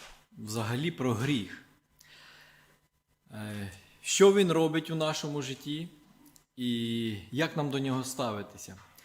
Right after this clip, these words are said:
Ми розглянемо це на прикладі однієї людини, яку Бог говорить, що це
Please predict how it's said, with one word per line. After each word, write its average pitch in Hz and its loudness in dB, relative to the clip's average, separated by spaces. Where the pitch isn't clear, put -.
Ми 165 -4
розглянемо 175 2
це 175 0
на 151 0
прикладі 135 0
однієї 135 2
людини, 160 0
яку 139 2
Бог 185 2
говорить, 151 2
що 151 -2
це 160 0